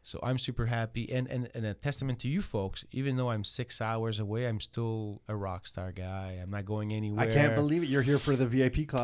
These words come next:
Speaker 1: I'm here for the
Speaker 2: tomorrow that
Speaker 1: V I P
Speaker 2: we're, yeah,
Speaker 1: tomorrow.
Speaker 2: yeah, it
Speaker 1: But
Speaker 2: should
Speaker 1: this
Speaker 2: be
Speaker 1: is,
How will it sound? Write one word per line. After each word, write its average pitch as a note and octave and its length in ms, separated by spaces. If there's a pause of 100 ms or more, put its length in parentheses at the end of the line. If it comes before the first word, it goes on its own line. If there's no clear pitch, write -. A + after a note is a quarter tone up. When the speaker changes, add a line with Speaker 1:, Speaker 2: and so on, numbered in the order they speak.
(140)
Speaker 1:
I'm B2+ 40
here C3+ 200
for B2+ 80
the - 140
Speaker 2:
tomorrow - 160
that - 60
Speaker 1:
V - 60
I - 40
P B2 60
Speaker 2:
we're, B2 100
yeah, - 40
Speaker 1:
tomorrow. A#2+ 380
Speaker 2:
yeah, A#2 140
it A2 40
Speaker 1:
But - 80
Speaker 2:
should E3 120
Speaker 1:
this D4+ 80
Speaker 2:
be G#3+ 40
Speaker 1:
is, - 160